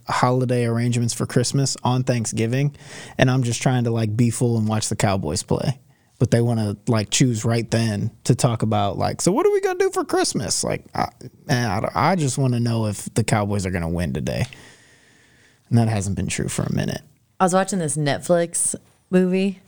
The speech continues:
Speaker 2: um, 'cause I don't have Hallmark, so I'm binging all the Netflix movies, right? Um, well, there's this series, and,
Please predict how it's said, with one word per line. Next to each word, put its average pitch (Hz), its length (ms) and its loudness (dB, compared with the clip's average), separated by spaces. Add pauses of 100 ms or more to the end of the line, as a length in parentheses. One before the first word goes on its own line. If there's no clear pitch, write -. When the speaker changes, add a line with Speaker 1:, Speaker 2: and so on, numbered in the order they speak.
(180)
Speaker 2:
um, 147 340 2 (120)
'cause 147 140 -2
I 139 160 4 (480)
don't 143 160 4
have 135 120 0
Hallmark, 139 400 0
so 147 140 0
I'm 139 140 2
binging 143 340 2
all 143 80 2
the 156 80 0
Netflix - 400 -4
movies, 131 260 0
right? 139 200 0 (440)
Um, 165 260 2
well, 147 160 2
there's 202 180 2
this 185 160 2
series, 151 760 0 (400)
and, 160 680 2